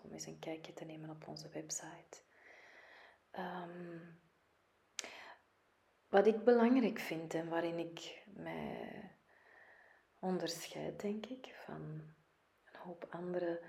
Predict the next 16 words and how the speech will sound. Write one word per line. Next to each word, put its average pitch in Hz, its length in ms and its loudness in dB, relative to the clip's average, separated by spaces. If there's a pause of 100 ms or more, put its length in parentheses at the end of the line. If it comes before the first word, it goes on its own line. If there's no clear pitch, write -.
(380)
ademwerkers, 170 920 0
coaches, 156 1000 -2
eh, - 400 -6
alhoewel 156 280 -6
dat 139 140 -6
velen 143 360 -6
dat - 180 -6
ook - 220 -12
natuurlijk - 560 -8
wel - 340 -12 (220)
hebben, 156 340 -4
zoals - 340 -6
ik. 160 280 -8
Maar, 156 220 -6 (880)
eh, 185 160 -6
eh, - 300 -4